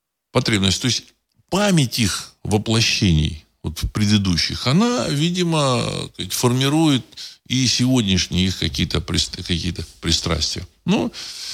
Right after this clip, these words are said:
и сам вот этот разговор про рептилоидов, он, в общем, тоже взялся не на пустом месте. Понимаете, так сказать, люди там начинают высмеивать и говорить: «Ха-ха-ха, там, чудо». Ну, я в прошлом выпуске говорил про чудо-оружие, так сказать, вот это «Вундерваффе».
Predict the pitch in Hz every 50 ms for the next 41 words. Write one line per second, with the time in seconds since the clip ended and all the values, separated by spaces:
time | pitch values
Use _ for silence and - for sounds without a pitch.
0 | - - - - 123 107 - 165 170 151 131 117 - - - - 101 101 101 110
1 | 113 117 123 135 131 120 - 113 104 98 98 95 - - - 101 98 95 95 87
2 | 82 90 90 - - 185 175 156 127 107 - - 113 - - 156 147 127 - -
3 | - 69 - - _ - 80 78 78 92 82 73 - - - - - _ _ _
4 | _ _ _ _ _ _ 117 117 120 117 113 104 - - 117 - - 110 98 90
5 | 87 90 - - - - - - _ _ _ - - 82 95 110 120 113 - -
6 | 113 104 - - - 80 80 - 147 190 190 175 156 - 139 143 139 - - -
7 | - - - - - - 117 - 165 190 202 185 156 - 143 147 - - - 185
8 | 185 175 160 139 123 - - 110 107 101 98 - - 214 226 - - 196 - -
9 | - 117 - - - 90 87 - 95 92 - - 135 127 - 160 202 170 113 98
10 | 87 80 90 - 101 - - - 87 85 92 82 - 82 - - - 73 73 85
11 | 87 90 85 80 71 - 90 82 - - 117 101 101 92 90 95 110 104 90 85
12 | 85 87 82 - - - - - - - - - 82 80 82 80 85 87 85 85
13 | 92 90 87 92 90 87 92 101 92 - - 80 78